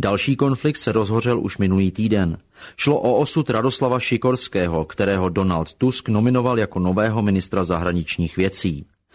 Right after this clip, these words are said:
Lech Kačinsky vyhrožoval, že zveřejní informace, které by Šikorského zdiskreditovaly. Nikdy je ale přesně nespecifikoval. Po mediálním úderu, kdy opakovaně popíral charakter informací,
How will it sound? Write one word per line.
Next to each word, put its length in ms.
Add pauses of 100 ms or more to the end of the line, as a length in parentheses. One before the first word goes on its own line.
(260)
Lech 140
Kačinsky 540
vyhrožoval, 600
že 140
zveřejní 460
informace, 600
které 300
by 100
Šikorského 680
zdiskreditovaly. 1000 (440)
Nikdy 280
je 100
ale 200
přesně 360
nespecifikoval. 960 (420)
Po 120
mediálním 640
úderu, 360
kdy 200
opakovaně 580
popíral 480
charakter 460
informací, 760